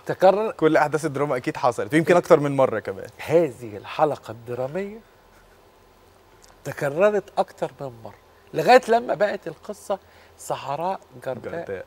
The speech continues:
Speaker 1: لا
Speaker 2: زرع بها
Speaker 1: سمك،
Speaker 2: ولا ماء.
Speaker 1: لا، لا، لا سنه فيها ولا ناب.
Speaker 2: <laughs> ولا ناب. صح.
Speaker 1: احنا بقينا في، وده كتير.
Speaker 2: أكيد.
Speaker 1: هتجيلك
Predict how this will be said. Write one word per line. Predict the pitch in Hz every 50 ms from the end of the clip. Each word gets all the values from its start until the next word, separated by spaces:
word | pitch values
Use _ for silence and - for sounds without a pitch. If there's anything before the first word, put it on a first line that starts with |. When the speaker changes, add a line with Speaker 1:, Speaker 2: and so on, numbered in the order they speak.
| - 131
Speaker 1:
لا | 127 143 160 175 175 160 - - _ _ _ _ _ _ _ _
Speaker 2:
زرع | 127 120 127 117 120
بها | 107 107
Speaker 1:
سمك، | 107 123 185 180 185
Speaker 2:
ولا | 185 170 127 104
ماء. | 98 - 135 131
Speaker 1:
لا، | 147 170 175 175 160 147
لا، | 151 156 156 151
لا | 151 165 170
سنه | - - - - 208 202 180 160 160
فيها | - 180 190 175 156 170 180
ولا | 165 151 160 175 170 156
ناب. | 135 139 143 139 131 - - 208
Speaker 2:
<laughs> | 123
ولا | 127 147 170 120
ناب. | 110 - - - - - - - - - - - -
صح. | 202 - - _ _ _ _ -
Speaker 1:
احنا | 135 - 156 156
بقينا | 190 240 262 262
في، | - - - - - - - - 143 147 - - 139 - - -
وده | 143 147 139 165 220
كتير. | 226 - - - 311 302 277 - - - - _ _ _ _ -
Speaker 2:
أكيد. | 104 - - 104 104
Speaker 1:
هتجيلك | - 131 131 139 175 247 269 170 -